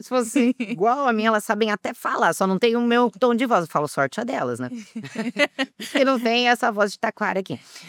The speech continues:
Speaker 1: Mas, ah, t-, eles me conhecem mais do que qualquer um, né? São meus irmãos, então a gente, assim, é muito unida. Então,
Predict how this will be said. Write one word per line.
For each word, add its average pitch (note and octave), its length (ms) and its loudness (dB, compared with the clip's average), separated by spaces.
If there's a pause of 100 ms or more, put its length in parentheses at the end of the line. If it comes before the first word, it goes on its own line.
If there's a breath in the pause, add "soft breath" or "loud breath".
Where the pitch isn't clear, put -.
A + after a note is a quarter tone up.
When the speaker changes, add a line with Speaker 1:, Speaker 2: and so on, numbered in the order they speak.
(140 loud breath)
Speaker 1:
Mas, D#3+ 420 2
ah, D3 560 2 (680)
t-, - 140 -6
eles G3 320 -2
me F3+ 180 -8
conhecem F#3+ 520 0
mais F3+ 320 0
do G3 80 -4
que - 140 -12
qualquer F#3+ 360 -2
um, F#3 180 -2 (560)
né? E3+ 280 2
São C#3 180 -4
meus D3 220 2
irmãos, C#3+ 500 2
então C3+ 300 0
a C3+ 80 2
gente, C#3 340 0
assim, C3+ 160 -4
é C3+ 60 2
muito B2+ 300 0
unida. B2+ 320 0
Então, C3+ 260 -4